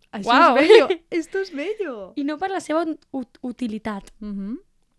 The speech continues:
Speaker 2: Uau! Bueno, em va semblar molt la idea de lluny de conceptes teòrics o morals i,
Speaker 1: Mhm.
Speaker 2: per l'altra banda, que és valuós per si mateix.
Speaker 1: Mhm.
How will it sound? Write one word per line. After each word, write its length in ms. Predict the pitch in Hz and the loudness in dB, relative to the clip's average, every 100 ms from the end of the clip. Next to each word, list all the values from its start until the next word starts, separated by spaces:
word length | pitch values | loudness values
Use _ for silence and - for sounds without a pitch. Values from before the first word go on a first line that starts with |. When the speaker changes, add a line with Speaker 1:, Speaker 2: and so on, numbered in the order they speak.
| - | -16
Speaker 2:
Uau! 320 | 214 240 - | -6 -6 -4
Bueno, 180 | 240 254 | -4 -4
em 80 | 233 | -4
va 60 | |
semblar 340 | 247 285 294 - | -6 -6 -6 -8
molt 720 | 247 262 269 277 285 285 269 - _ _ | -8 -4 -4 -4 -8 -8 -12 -16 _ _
la 140 | 240 226 | -10 -8
idea 260 | 226 262 | -6 -6
de 200 | 269 220 214 | -6 -8 -8
lluny 320 | 220 277 254 226 | -6 -6 -6 -8
de 200 | 208 196 | -10 -12
conceptes 800 | - 214 196 220 - - 220 202 - | -14 -14 -14 -16 -16 -14 -14 -14 -12
teòrics 400 | 208 208 208 208 | -8 -8 -10 -12
o 60 | |
morals 480 | 202 202 220 349 381 | -14 -14 -12 -12 -12
i, 140 | 202 190 | -10 -8
Speaker 1:
Mhm. 40 | |
Speaker 2:
per 140 | 285 | -8
l'altra 320 | 254 233 240 247 | -8 -10 -12 -12
banda, 380 | 233 240 262 415 - _ _ _ | -10 -10 -12 -14 -18 _ _ _
que 80 | 220 | -12
és 60 | |
valuós 340 | 262 262 247 - | -8 -8 -10 -12
per 160 | 294 | -20
si 140 | - 240 | -18 -16
mateix. 500 | 233 220 220 - _ | -16 -14 -16 -18 _
Speaker 1:
Mhm. 380 | 220 208 202 226 | -14 -12 -12 -16